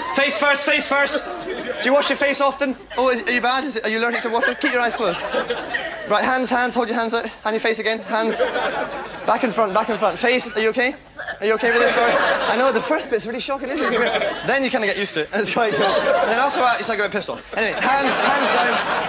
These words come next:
hands down, hands. Don't, no drying, the spray, keep it going. Face, sir, face, sir, that's good. That's,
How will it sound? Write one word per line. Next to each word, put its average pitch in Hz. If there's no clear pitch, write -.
hands 233
down, 226
hands. 226
Don't, 294
no 294
drying, 269
the 240
spray, 247
keep 247
it 240
going. 233
Face, 254
sir, 240
face, 240
sir, 233
that's 233
good. 220
That's, 254